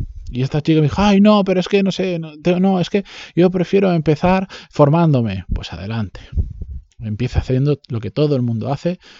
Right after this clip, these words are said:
y que no suele for-, funcionar tan bien. ¿Quieres aprender algo? ¿Queréis aprender algo? ¿Queréis ganar experiencia de verdad? Bajad al mundo real, al barro,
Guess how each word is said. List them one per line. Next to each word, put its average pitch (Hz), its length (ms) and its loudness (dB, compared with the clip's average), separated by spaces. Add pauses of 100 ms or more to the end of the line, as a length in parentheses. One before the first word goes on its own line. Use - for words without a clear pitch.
(160)
y 107 80 -12
que 104 160 -8
no 120 180 -2
suele 107 300 -6
for-, - 300 -12
funcionar 110 500 -6
tan 101 240 -10
bien. 92 180 -8 (360)
¿Quieres 156 280 2
aprender 107 380 -4
algo? 117 240 -4
¿Queréis 170 320 2
aprender 127 340 0
algo? 120 160 0
¿Queréis 180 260 4
ganar 165 300 2
experiencia 135 560 0
de 110 80 -2
verdad? 110 360 -4 (580)
Bajad 143 480 -4
al 104 140 -6
mundo 107 260 -2
real, 127 520 -6
al 101 160 -6
barro, 202 420 0